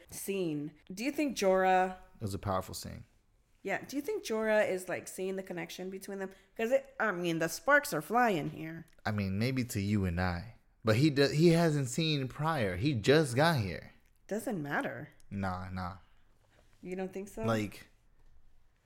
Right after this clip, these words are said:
Speaker 2: I
Speaker 1: Other
Speaker 2: think
Speaker 1: people see it.
Speaker 2: Yeah, so, I mean,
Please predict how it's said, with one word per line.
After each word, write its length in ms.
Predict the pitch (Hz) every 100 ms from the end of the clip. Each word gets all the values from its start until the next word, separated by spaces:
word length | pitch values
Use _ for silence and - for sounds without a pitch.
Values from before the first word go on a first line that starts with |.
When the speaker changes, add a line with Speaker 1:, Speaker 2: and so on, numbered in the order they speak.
| _ _ _ _ _ _ _ -
Speaker 2:
I 120 | 214
Speaker 1:
Other 100 | 381
Speaker 2:
think 120 | 127 -
Speaker 1:
people 200 | 180 170
see 220 | 143 156
it. 180 | 160 190 -
Speaker 2:
Yeah, 220 | 107 87 - -
so, 420 | - 85 - - - _ -
I 80 | 101
mean, 200 | 92